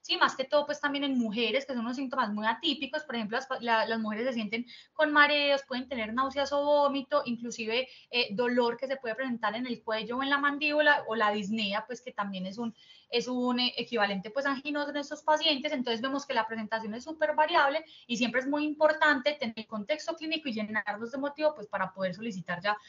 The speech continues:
pues, los exámenes y hacer, pues, como toda la terapia adecuada. Entonces, volvemos a lo mismo, S S A, ¿sí? Que es a-, evaluar, eh, electrocardiograma en el contexto clínico del paciente inestable. Ahora bien, nos vamos para las herramientas de diagnóstico.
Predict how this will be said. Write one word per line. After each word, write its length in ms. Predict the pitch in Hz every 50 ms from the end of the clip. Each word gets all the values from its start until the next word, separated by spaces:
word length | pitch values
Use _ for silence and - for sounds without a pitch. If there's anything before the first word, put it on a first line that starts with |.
| - -
pues, 140 | - 233 233
los 80 | 233 254
exámenes 460 | 262 - - 277 262 269 277 269 226
y 40 | 214
hacer, 220 | 190 - 180 -
pues, 140 | - 180 -
como 160 | 233 214 185
toda 160 | - 180 180
la 120 | 190 202 196
terapia 340 | - 180 175 - - 185
adecuada. 380 | 180 175 - - 160 - - - _ _ - - - - - - - -
Entonces, 440 | _ - 285 277 330 359 349 - - _ _ _ _ _ -
volvemos 400 | 202 226 240 233 254 254 302 320
a 60 | 349
lo 140 | 320 269 254
mismo, 580 | 311 381 415 427 392 370 370 359 359 359 - _ _ _ _ _ _ _ -
S 180 | - 240 233 277
S 220 | 285 285 302 302
A, 200 | 277 254 285 339 - - _
¿sí? 380 | - - - 311 330 349 - _ _
Que 160 | - 233 214 214
es 80 | 208
a-, 220 | 233 247 247 247 -
evaluar, 380 | 226 214 208 202 208 202 202 208
eh, 320 | 220 - 240 254 262 254
electrocardiograma 760 | - 233 233 214 208 214 208 - 202 196 185 202 190 185 190
en 40 | 202
el 40 |
contexto 340 | 214 254 226 196 185 - 196
clínico 320 | - 226 233 254 247 - 214
del 100 | 196 -
paciente 360 | 185 185 185 185 175 165 214
inestable. 400 | 220 240 240 - - 339 254 226 - 151 151 - - - - - - - -
Ahora 340 | 208 220 220 214 220 226
bien, 380 | 247 285 311 294 220 180 165 190
nos 100 | 214 214
vamos 280 | 214 208 208 214 214 -
para 140 | 285 269
las 160 | 240 214 202 -
herramientas 600 | 196 190 190 202 233 269 302 302 285 247 214 190
de 100 | 180 180
diagnóstico. 800 | 180 175 170 170 175 208 269 277 - - - - - - -